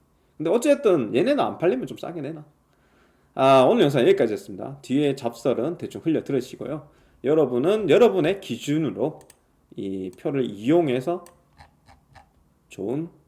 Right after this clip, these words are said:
가성비를 가진 놈을 고르시면 될 것 같아요. 어, 표는 카페에 올려드리겠습니다. 상금 좀 써도 되니까 마음껏 받아가십시오.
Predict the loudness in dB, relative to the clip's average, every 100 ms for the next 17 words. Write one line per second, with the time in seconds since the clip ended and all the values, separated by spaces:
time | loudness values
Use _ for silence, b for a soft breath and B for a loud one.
0 | _ _ _ -16 -10 -6 -4 -4 -4 -12
1 | -12 -12 -10 -12 -14 -16 -14 -14 -14 -16
2 | -16 -14 -14 -14 b b b b -10 -8
3 | -4 -4 -2 -2 0 0 0 -2 -8 -12
4 | -18 -20 _ -20 _ _ _ _ -20 -20
5 | -8 -6 -6 -8 -6 -4 -2 -4 -8 -14
6 | -10 -8 -8 -12 -14 -18 _ -20